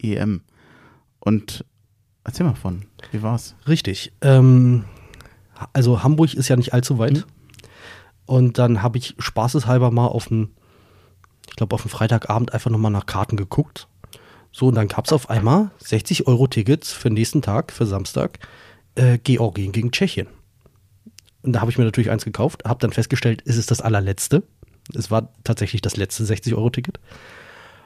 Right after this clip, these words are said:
Speaker 2: Und, ähm,
Speaker 1: Geht sogar noch. Also ich meine, sechzig Euro sind sechzig Euro, aber für eine E M
Speaker 2: Warte, Moment, Moment.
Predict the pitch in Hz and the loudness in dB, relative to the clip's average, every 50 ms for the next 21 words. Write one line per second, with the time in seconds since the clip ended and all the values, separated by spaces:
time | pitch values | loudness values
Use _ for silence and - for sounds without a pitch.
0 | _ _ _ _ - - 139 135 131 131 127 123 123 - - - 120 113 110 107 | _ _ _ _ -2 4 6 6 8 8 6 4 2 0 -2 0 2 2 2 2
1 | 104 101 101 131 131 131 - - 117 101 98 117 104 92 92 98 95 90 - - | 0 0 0 0 0 0 -4 -4 -4 -4 -2 0 0 0 2 0 0 -2 -4 -8
2 | - - - 95 101 107 110 101 107 104 - - - 104 - 95 107 113 120 123 | -8 -6 -4 -2 0 2 2 2 2 -2 -4 -4 -6 -2 0 2 2 2 2 0
3 | 107 107 107 - - 90 - 71 80 92 101 160 170 - - - - 101 101 101 | 0 0 -2 -4 -6 -6 -4 0 0 0 0 0 -2 -2 -2 -2 -2 -2 2 2
4 | 101 98 98 101 98 - - 123 113 107 101 - 104 104 92 92 113 123 135 131 | 2 2 2 2 0 -2 -2 0 0 2 2 2 2 2 4 4 6 6 4 4
5 | 127 123 107 104 104 104 101 107 123 131 104 92 - - - 113 113 113 117 123 | 0 -4 -4 -4 -4 -2 0 4 4 4 4 2 -2 -8 -6 -2 0 2 4 6
6 | 131 123 95 92 - - | 6 4 4 0 -6 -12